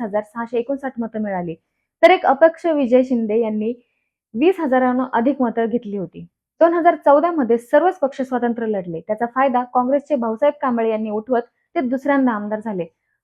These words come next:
कांबळे यांना सत्तावन्न हजार एकशे अठरा मतं मिळाली, तर भाजपनं इथं भाऊसाहेब वागचौरेंना तिकीट दिलं. त्यांना पंचेचाळीस हजार मतं मिळाली आणि दुसऱ्या क्रमांकावर राहिले.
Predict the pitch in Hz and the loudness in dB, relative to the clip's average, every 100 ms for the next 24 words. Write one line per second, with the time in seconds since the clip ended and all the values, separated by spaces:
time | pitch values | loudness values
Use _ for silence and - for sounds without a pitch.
0 | - 277 302 381 339 277 277 269 - 285 | 2 4 4 4 4 2 0 -4 0 2
1 | 302 320 269 220 220 - 240 226 294 269 | 2 2 0 0 -2 -4 -4 -2 0 0
2 | 247 233 226 196 196 208 226 226 220 226 | 0 -2 -2 -2 -4 -4 -4 -2 -2 0
3 | 311 294 240 233 233 226 247 254 262 262 | 0 0 -2 -2 -4 0 0 0 0 0
4 | 277 _ _ 226 226 247 226 226 233 277 | -2 _ _ -6 -2 0 2 0 -2 -4
5 | 254 240 202 190 165 _ _ _ - 330 | -2 -2 -2 -4 -8 _ _ _ 0 2
6 | 370 370 294 330 339 311 247 240 233 226 | 4 4 4 4 0 2 2 2 2 -2
7 | 226 214 196 202 208 220 202 233 302 311 | 0 0 0 -2 -2 -4 -2 0 2 2
8 | 269 226 220 220 220 180 160 | 0 0 0 -2 -2 -8 -12